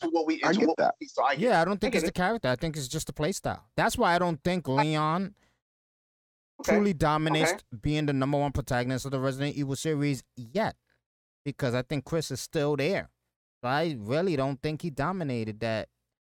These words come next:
Speaker 3: He, he, I don't, really don't think he captures the number one spot yet in that series yet.
Speaker 2: I, I don't think, see, but see, th-, a-, again, but see,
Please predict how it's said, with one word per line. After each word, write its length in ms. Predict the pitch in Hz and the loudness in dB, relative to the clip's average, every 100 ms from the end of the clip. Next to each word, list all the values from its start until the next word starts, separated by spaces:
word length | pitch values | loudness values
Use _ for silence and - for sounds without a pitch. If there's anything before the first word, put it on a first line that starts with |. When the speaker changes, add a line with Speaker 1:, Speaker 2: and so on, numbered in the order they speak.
| _ _ | _ _
Speaker 3:
He, 120 | 180 | -2
he, 160 | 127 151 | 0 -2
I 140 | 143 165 | 0 0
don't, 100 | - | -2
really 320 | 135 180 190 | -4 -2 0
don't 220 | 160 139 | -2 -4
think 160 | 147 143 | -6 -8
he 80 | 143 | -6
captures 400 | 156 175 147 120 | -4 -2 -4 -2
the 100 | 117 | -2
number 220 | 110 107 | 0 0
one 180 | 104 92 | -2 -4
spot 320 | - 107 - | -4 -4 -2
yet 200 | 104 95 | -4 -4
in 100 | 95 | -4
that 160 | 87 | -6
series 400 | - 95 85 82 85 | -6 -8 -6 -8 -10
yet. 160 | - _ _ _ _ _ _ _ _ _ _ _ _ _ - | -14 _ _ _ _ _ _ _ _ _ _ _ _ _ -4
Speaker 2:
I, 80 | 87 - - _ | -2 -2 -6 _
I 180 | 87 101 | 0 4
don't 240 | 104 98 - | 4 2 2
think, 180 | 90 - | 0 2
see, 260 | 95 87 - | 4 4 4
but 160 | 98 | 2
see, 280 | - 107 98 | 4 4 6
th-, 160 | 85 - | 4 4
a-, 220 | - 82 | 4 4
again, 600 | 85 78 123 107 90 101 | 6 6 6 6 6 4
but 140 | - 80 | 2 2
see, 260 | - 90 | 4 6